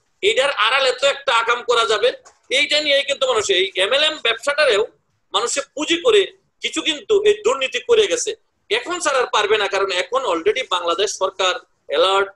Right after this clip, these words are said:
বাংলাদেশের সরকারের প্রশাসন alert, বাংলাদেশ সরকারের যে দপ্তরগুলো আছে, বাংলাদেশে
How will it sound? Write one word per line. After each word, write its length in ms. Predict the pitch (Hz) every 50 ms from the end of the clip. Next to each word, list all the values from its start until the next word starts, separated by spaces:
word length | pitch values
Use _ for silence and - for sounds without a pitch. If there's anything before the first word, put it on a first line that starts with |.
| _ _ _ _ _ _ -
বাংলাদেশের 480 | 156 175 180 165 170 175 - 202 196
সরকারের 460 | 196 - 180 175 180 - 185 180 -
প্রশাসন 480 | - - 156 156 - 214 202 220 214 208
alert, 400 | 190 190 196 196 190 190 190 - _ _ _ _ _ -
বাংলাদেশ 380 | 156 170 170 165 165 190 196 - -
সরকারের 460 | 202 196 196 - 202 185 180 175 - - - _ _ _ _ _ - _
যে 360 | - 190 190 185 175 160 143 - _ _ _ 156 - -
দপ্তরগুলো 640 | 180 180 - - - 233 233 220 202 220 208 202 190
আছে, 220 | 185 - 196 196
বাংলাদেশে 560 | 190 - 165 170 180 175 170 170 165 - 202